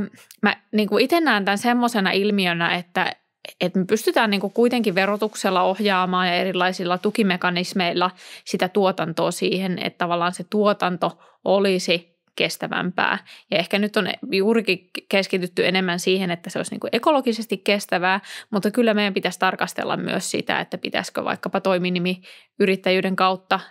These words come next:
ää, puuttua siihen, että mikä on se heille maksettava korvaus tai,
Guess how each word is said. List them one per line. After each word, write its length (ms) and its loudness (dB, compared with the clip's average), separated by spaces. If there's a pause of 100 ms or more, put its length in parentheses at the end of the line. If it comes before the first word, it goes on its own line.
(160)
ää, 200 -2
puuttua 520 -2
siihen, 340 -2
että 160 -6
mikä 260 -2
on 60 -2
se 120 -6
heille 260 -2
maksettava 600 -4
korvaus 760 -2
tai, 340 0